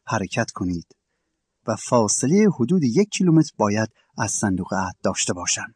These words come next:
حالا دوستان عزیز، در این آیات علت این که صندوق عهد یا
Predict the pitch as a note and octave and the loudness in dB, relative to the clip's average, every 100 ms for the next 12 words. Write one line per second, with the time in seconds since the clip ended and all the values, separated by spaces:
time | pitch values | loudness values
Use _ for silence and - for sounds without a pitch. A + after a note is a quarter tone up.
0 | _ _ _ _ - F#3+ F#3+ - _ _ | _ _ _ _ 2 4 4 0 _ _
1 | F3 - G3 F#3+ F3 C#3+ D3 F#3+ F3 E3+ | -2 4 4 4 2 2 4 6 6 6
2 | F3+ - _ _ C3 C3+ G#3 - F3 C3 | 4 2 _ _ 0 4 2 4 4 4
3 | G2+ F2+ _ _ - E3 C#3 C3 G3 F3+ | -2 -8 _ _ -4 2 2 4 2 2
4 | - - D#3 B2 - A#2 D#3+ E3 | -2 0 0 0 -4 0 2 2